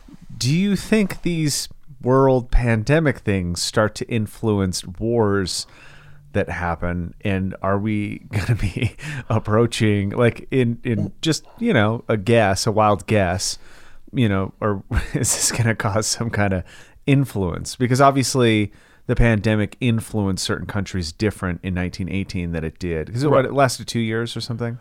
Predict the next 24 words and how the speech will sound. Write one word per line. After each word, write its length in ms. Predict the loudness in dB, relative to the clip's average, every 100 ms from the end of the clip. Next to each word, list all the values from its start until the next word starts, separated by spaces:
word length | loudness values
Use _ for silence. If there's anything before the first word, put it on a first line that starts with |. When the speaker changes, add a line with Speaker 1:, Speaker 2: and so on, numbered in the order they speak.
| -14
Speaker 2:
I 60 | -20
think. 800 | -20 -20 -6 -6 -6 -10 -20 -16 -10
I'm 360 | -8 -6 -8 -12 -20 -20 -12
not 320 | -8 -8 -8
positive. 420 | -10 -12 -12 -16 -18 -20 -20
Speaker 1:
I 40 | -12
think 120 | -8
it 40 |
was 120 | -6
two 160 | -6 -8
years 140 | -8
until 220 | -6 -2 -2
they 80 |
figured 280 | -2 -4 -2
out 120 | 0
if 80 | 0
they, 120 | -2
like, 200 | -2 -4
go 140 | -4 -4
outside, 500 | -4 -4 -4 -4 -6
they're 160 | -8 -8
okay 260 | -10 -10
or 140 | -8 -8
something. 380 | -10 -10 -12